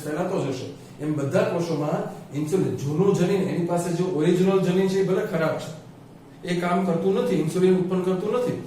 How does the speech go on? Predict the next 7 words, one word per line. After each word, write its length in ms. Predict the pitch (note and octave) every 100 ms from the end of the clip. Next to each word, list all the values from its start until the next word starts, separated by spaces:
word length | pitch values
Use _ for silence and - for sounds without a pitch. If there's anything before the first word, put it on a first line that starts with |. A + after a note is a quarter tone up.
| - -
પણ 80 | F3+
આપણે 180 | F#3 F#3+
બહારથી 560 | C#3+ C3+ F3+ - - - - - - A#2+
જે 140 | G3 G3+ G3+ - C3
જનીન, 280 | F#3 E3 A#2+
જેમ 200 | - F#3+ F3+ -
રોગ 220 | B3